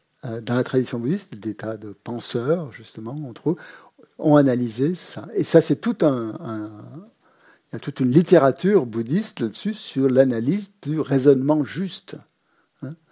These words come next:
Ça fait vraiment partie de l'étude du bouddhisme aussi. Analyser, euh, si un raisonnement est juste ou s'il est faux. C'est très intéressant. Nous, on pense que tous nos raisonnements sont justes, euh, parce que ce sont nos raisonnements.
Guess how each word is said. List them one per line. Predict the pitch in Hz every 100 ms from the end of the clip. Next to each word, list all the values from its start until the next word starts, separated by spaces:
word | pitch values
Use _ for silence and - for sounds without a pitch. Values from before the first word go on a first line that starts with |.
| _ -
Ça | - 110
fait | 131
vraiment | 151 170 170
partie | 147 - 196 170
de | 127
l'étude | 117 123 - 170 123 107 123
du | 117
bouddhisme | 110 127 147 117 101
aussi. | 98 - _ - - -
Analyser, | 151 139 135 127 117 127 156 160 147
euh, | 110 123 85 - - - - - _ _
si | - -
un | 131
raisonnement | 127 131 123 117
est | 110
juste | 107 156 - -
ou |
s'il | - 110
est | 101
faux. | - - _ _ _ _ _ _ _ _ _ _ _ _
C'est | - - 285 - -
très | - 135
intéressant. | 117 143 151 - 226
Nous, | 143
on | 156
pense | - 180 - _ _ _ _ -
que | 143
tous | - 233
nos | 160
raisonnements | 151 156 151 170 -
sont | 156 143
justes, | 127 107 - - - - - -
euh, | 127
parce | 127 135
que | -
ce | 170
sont | 151 - - 147
nos | 143 160 208
raisonnements. | 160 151 139 127 113